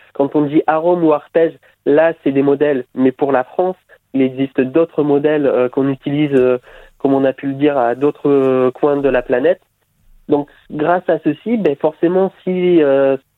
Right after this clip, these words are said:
ce météorologue amateur, si je peux dire ça, connaît bien le coin, il sait bien que, euh, à tel endroit, ça devrait péter, euh, à peu près, euh, sur cette fenêtre-là, et ça peut aider, euh, forcément, euh, du coup, ben,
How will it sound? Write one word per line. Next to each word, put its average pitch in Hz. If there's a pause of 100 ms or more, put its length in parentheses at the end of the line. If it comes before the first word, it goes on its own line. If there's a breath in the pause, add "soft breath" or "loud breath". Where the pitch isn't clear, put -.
ce 113
météorologue 156
amateur, 151
si 147
je -
peux 143
dire 143
ça, 156 (260 soft breath)
connaît 160
bien 156
le 151
coin, 190
il 151 (160)
sait 151
bien 175
que, -
euh, 151 (340 soft breath)
à 143
tel 151
endroit, 151
ça 156
devrait 143
péter, 160
euh, 131
à 131
peu 147
près, 160
euh, 131
sur 139
cette 143
fenêtre-là, 147
et 156
ça 139
peut 151
aider, 160 (440 soft breath)
euh, 131
forcément, 151
euh, 123
du 127
coup, 160
ben, 117